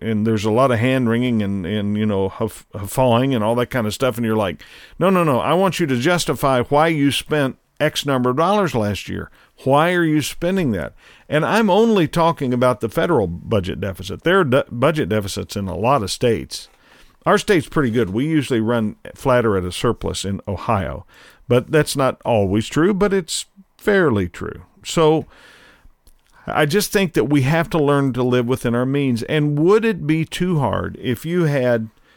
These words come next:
today roughly twenty thousand dollars a year more to spend than you had in twenty nineteen? You could probably make it all right. You might have to cut back a little bit. We don't like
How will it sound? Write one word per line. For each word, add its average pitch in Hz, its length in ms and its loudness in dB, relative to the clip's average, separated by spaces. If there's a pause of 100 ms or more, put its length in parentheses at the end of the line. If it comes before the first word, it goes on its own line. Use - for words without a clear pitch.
(1000)
today 101 720 -2 (440)
roughly 123 720 0 (560)
twenty 185 400 0
thousand 143 600 0
dollars 113 400 2
a 98 60 0
year 104 380 0
more 117 480 2
to 104 100 0
spend 110 460 -2
than 98 120 -4
you 101 140 -2
had 98 200 -2
in 95 120 -6
twenty 104 280 -4
nineteen? 92 720 -8 (380)
You 165 100 -8
could - 80 -14
probably 104 300 -2
make 101 260 -4
it 95 80 -6
all 85 140 -6
right. 110 260 -6
You - 80 -10
might 160 140 0
have 147 160 -2
to - 40 -20
cut 101 220 -4
back 123 260 -2
a 113 40 -4
little 90 240 -6
bit. 87 240 -8 (440)
We 127 220 2
don't 190 240 2
like 127 340 0